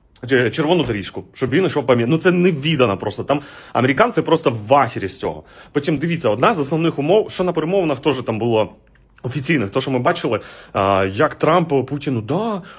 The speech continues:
о, як хорошо". Він йому прям подлизував, він, він йому награвав, як будто би: "Ух ти, як хорошо, що ми зустрілись, Путін такий молодець". Це просто жесть. В очах Трампа читали, що йому посрать, скільки людей в Україні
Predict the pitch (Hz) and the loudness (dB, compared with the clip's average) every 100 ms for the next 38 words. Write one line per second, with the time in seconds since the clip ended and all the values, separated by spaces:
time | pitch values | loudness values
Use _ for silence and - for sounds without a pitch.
0 | - 139 151 - 143 131 127 135 175 170 | -4 -2 -2 0 0 0 0 0 2 4
1 | 156 147 147 113 147 202 160 107 101 143 | 2 2 0 2 2 2 0 0 0 0
2 | 135 139 156 151 151 123 135 123 117 165 | -2 -2 -2 0 0 0 2 2 2 4
3 | 208 190 143 135 160 151 143 - - - | 4 2 2 0 -2 0 0 -4 -18 -4
4 | 170 - 170 160 160 151 139 156 135 139 | -4 -2 2 2 2 0 2 0 0 -2
5 | 123 120 117 170 170 98 - 135 147 127 | -2 -4 -4 -2 0 -2 -6 -6 -4 -4
6 | - 131 123 120 160 170 - - - - | -4 -2 -2 0 -2 -4 -12 -20 -18 -6
7 | - - - 120 135 - 98 - 165 117 | 0 2 2 2 2 2 0 2 2 0
8 | - 123 143 214 107 - - 175 156 104 | -2 0 2 2 0 0 2 4 4 0
9 | 135 131 131 - 208 - 123 104 98 82 | -2 -4 -2 0 0 -2 -8 -8 -8 -12
10 | - 190 190 151 135 139 117 113 107 139 | -12 -10 -6 -4 -2 -4 -4 -4 -4 -4
11 | 98 | -6